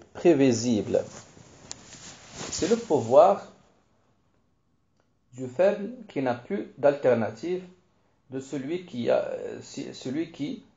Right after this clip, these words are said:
ayant brûlé ses vaisseaux, se trouve le dos au mur.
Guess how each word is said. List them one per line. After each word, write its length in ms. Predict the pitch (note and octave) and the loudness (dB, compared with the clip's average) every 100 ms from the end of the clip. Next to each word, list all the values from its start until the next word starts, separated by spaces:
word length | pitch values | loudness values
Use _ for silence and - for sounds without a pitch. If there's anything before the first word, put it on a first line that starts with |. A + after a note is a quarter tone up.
| _ B2 | _ -4
ayant 340 | C#3 G3 E3+ | -2 0 -2
brûlé 320 | A#2+ C3+ A#2+ | -2 -4 -4
ses 200 | A#2+ A2+ | -6 -6
vaisseaux, 520 | G#2 A#2 - F#3 G3+ - - _ | -4 -6 -4 -2 -2 -6 -20 _
se 140 | - | -10
trouve 380 | B2 - E3 E3+ - - _ _ _ _ _ _ _ _ _ _ _ _ B2 | -10 -4 -4 -4 -8 -20 _ _ _ _ _ _ _ _ _ _ _ _ -8
le 180 | A#2+ | -6
dos 380 | A2 D#3+ F3 - _ _ _ _ - | -2 0 -2 -4 _ _ _ _ -8
au 140 | B2+ | -6
mur. 480 | C#3+ E3 G#2+ F2 - | -4 -4 -4 -6 -10